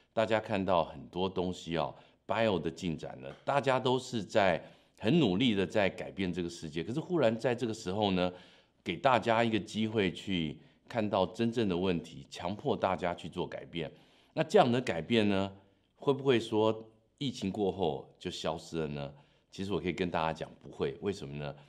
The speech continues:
因为高科技的变化是在加速中间，现在的知识跟科技都一直在加速，所以呢，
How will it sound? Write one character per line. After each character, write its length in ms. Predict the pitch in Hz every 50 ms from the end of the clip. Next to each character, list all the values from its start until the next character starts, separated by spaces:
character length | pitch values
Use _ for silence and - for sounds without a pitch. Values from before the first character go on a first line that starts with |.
| _ _ _ _ _ -
因 100 | 123 131
为 140 | 135 120 -
高 260 | - - 120 131 139
科 220 | 135 - 135 127
技 220 | 127 127 127 117 95
的 120 | 95 -
变 320 | - - - 107 95 82
化 400 | 87 85 98 90 80 73 67 - - - _ _ _ _
是 260 | - - 104 90 80
在 340 | - - 95 90 82 78 71 -
加 280 | - - 107 98 107 113
速 240 | - - 98 80 71
中 260 | 78 78 80 80 76
间， 260 | 78 78 78 78 78 - - _ _ _ _
现 200 | - - 143 147
在 140 | 143 127
的 100 | 117 113
知 300 | 104 - - 123 131 139
识 500 | 139 - - - 135 110 92 80 71 60 - -
跟 240 | - 107 107 107
科 240 | 101 - - 117 107
技 220 | 104 107 - 92 80
都 160 | 101 98 98
一 20 |
直 140 | 92 101 98
在 160 | 95 92 87
加 280 | 82 - 92 82 87 92
速， 220 | - - 85 73
所 260 | 71 - - 117 139
以 60 | 143 117
呢， 220 | 101 98 98 98